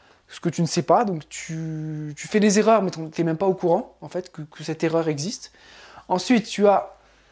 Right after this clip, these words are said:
l'incompétence consciente, où là, tu prends conscience de,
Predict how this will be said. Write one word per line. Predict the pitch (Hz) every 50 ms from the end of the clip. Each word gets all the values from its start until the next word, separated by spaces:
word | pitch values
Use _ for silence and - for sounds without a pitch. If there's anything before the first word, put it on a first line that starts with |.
| _ _ _
l'incompétence | 165 202 262 294 285 285 285 269 240 254 233 233 226 214 196 - -
consciente, | - 208 196 165 - - 285 359 349 -
où | 196
là, | 214 254 254
tu | 254 - - 190
prends | 175 - - - - 285 311 294
conscience | 285 285 262 226 - - 262 254 254 247 220 175 165
de, | 165 196 196 190 190 185 180 175 175 175 160 156 151